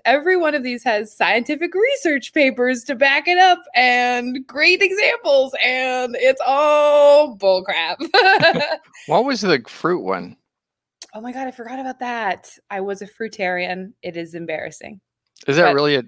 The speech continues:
Speaker 2: is that a really a term?
Speaker 1: Yeah, it's a term, and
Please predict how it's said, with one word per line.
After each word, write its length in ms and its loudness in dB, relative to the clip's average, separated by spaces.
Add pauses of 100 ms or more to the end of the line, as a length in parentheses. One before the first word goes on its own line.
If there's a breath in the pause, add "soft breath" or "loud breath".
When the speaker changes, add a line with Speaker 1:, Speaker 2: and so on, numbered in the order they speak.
(120)
Speaker 2:
is 140 -8
that 120 4
a 60 0
really 400 -2
a 120 -6
term? 360 -6 (720 soft breath)
Speaker 1:
Yeah, 260 2 (220)
it's 160 -2
a 40 -8
term, 440 0
and 560 4